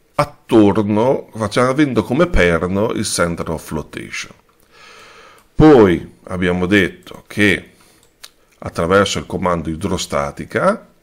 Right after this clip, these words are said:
in questo software, possiamo sapere qual è il dislocamento, quattro virgola tre metri cubi, e possiamo sapere dov'è il center of buoyancy, cioè il punto, questo qua, dove è concentrata la,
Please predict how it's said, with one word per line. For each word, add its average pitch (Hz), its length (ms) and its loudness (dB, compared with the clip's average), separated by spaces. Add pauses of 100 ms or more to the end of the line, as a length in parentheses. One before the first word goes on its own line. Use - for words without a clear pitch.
(120)
in 82 100 -12
questo - 320 -14
software, - 540 -10 (380)
possiamo 104 420 0
sapere 82 540 -4
qual 80 220 -2
è 80 60 -2
il 78 120 -6
dislocamento, 80 1080 -6
quattro 73 520 -12
virgola 73 440 -10
tre 73 220 -8
metri 71 340 -14
cubi, 117 520 -10 (320)
e 208 120 -2
possiamo 139 420 2
sapere 113 420 2
dov'è 107 240 2
il 90 80 0
center 85 640 -4
of 82 160 -4
buoyancy, 85 800 -4 (400)
cioè - 200 0
il 220 120 4
punto, 262 760 0
questo - 340 -10
qua, 127 520 -2 (220)
dove 170 300 2
è - 60 -4
concentrata 85 1080 -4 (420)
la, 101 540 2